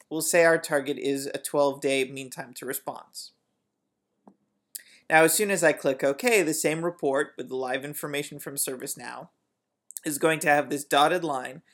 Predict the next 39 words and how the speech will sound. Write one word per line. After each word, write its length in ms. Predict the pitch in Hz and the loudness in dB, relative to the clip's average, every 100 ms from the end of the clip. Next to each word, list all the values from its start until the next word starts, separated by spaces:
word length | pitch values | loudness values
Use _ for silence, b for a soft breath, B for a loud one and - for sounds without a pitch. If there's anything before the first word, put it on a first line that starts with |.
| b b | b b
that 180 | - 147 | -2 0
shows 400 | - 156 147 151 | 2 4 4 4
us 260 | 139 143 - | 2 0 -2
where 200 | 135 127 | -6 -6
our 120 | 131 | -8
target 560 | - 190 226 254 - - | -2 0 2 -2 -6 -12
is. 220 | - - _ _ _ _ _ _ b b - | -20 -20 _ _ _ _ _ _ b b -4
And 140 | 196 | -4
you 80 | 190 | -2
can 180 | 196 175 | -4 0
see 160 | 196 | 2
that 220 | 180 170 165 | 8 6 6
more 240 | 151 151 | 0 0
recently 540 | 170 214 - 165 147 | 0 -2 -4 -4 -2
we've 220 | 147 147 147 | 0 0 0
crossed 400 | 165 180 - 156 | 2 2 2 -4
it 80 | |
a 60 | 143 | -6
few 200 | 139 135 | -8 -10
times, 680 | 139 269 214 185 233 - - _ _ _ _ _ - | -4 -2 -2 -6 -10 -16 -18 _ _ _ _ _ 2
but 220 | 165 160 | 6 6
in 100 | 160 | 2
the 80 | 156 | -2
past 460 | 156 160 143 - | 4 6 6 4
we've 180 | 143 135 | -6 -6
been 340 | 135 135 131 123 | -6 -6 -10 -10
well 460 | 147 139 131 127 - | 2 2 2 -4 -4
off 240 | 139 135 - | -4 -2 -8
the 120 | 131 | -12
mark. 420 | 139 120 - _ _ | -12 -14 -18 _ _
Now, 380 | 196 202 196 - - | 8 8 8 4 -8
how 200 | - 180 | 0 4
will 140 | 220 202 | 4 2
we 140 | 170 | -2
be 160 | 147 139 | -4 -6
doing 320 | 135 139 131 | -4 -2 -4
in 80 | 131 | -8
the 60 | |
future? 540 | 131 - 240 - - | -12 -8 -8 -8 -14